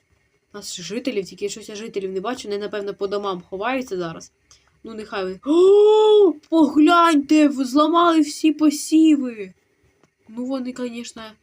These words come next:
такі рідіски. Капець просто. Жах, друзі, просто жах.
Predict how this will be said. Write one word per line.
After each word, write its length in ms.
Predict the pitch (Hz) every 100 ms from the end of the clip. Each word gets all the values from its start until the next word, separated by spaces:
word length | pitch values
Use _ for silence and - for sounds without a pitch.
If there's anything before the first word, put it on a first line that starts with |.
| _ _ _ _ _ _ _ _ _ _ _ - 220 208 _ _ 220
такі 280 | 226 214 208 196
рідіски. 760 | 214 226 190 180 - - 202 _ _ _ _ _ _ _
Капець 360 | _ 208 185 _
просто. 380 | 190 190 _ _ _ _ _ _ _ _ _ _ _ _ 202
Жах, 640 | 175 202 240 240 226 214
друзі, 420 | 190 226 220 202
просто 460 | 185 233 247 - 214
жах. 600 | 196 214 208 190 -